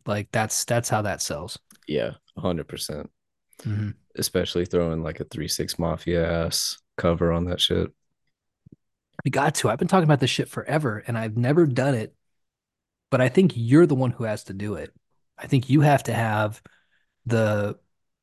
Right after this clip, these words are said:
Speaker 1: the fucking Three Six Mafia mixtape with all, like, the flames and shit.
Speaker 2: Mm-hmm.
Speaker 1: You know, like the Lil B style mixtape, like Red Flame.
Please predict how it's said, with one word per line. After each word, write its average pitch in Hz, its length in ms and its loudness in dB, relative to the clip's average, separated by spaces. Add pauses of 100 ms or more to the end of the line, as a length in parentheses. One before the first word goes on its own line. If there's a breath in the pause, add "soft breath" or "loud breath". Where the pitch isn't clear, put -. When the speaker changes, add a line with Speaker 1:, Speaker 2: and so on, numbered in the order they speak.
(680)
Speaker 1:
the 117 140 0
fucking 117 680 0 (220)
Three 113 160 2
Six - 240 -2
Mafia 104 380 -4
mixtape 107 480 -6 (140)
with 117 140 2
all, 113 140 2
like, 123 160 2
the - 80 -4
flames 113 460 0
and 139 120 4
shit. 151 320 4 (420 loud breath)
Speaker 2:
Mm-hmm. 95 320 8
Speaker 1:
You 92 60 8
know, 139 280 4 (680)
like 131 160 4
the 127 100 4
Lil 120 240 4
B 110 240 -4
style 113 320 -2
mixtape, 120 540 -2
like 104 140 -4
Red 110 220 -2
Flame. 110 480 -2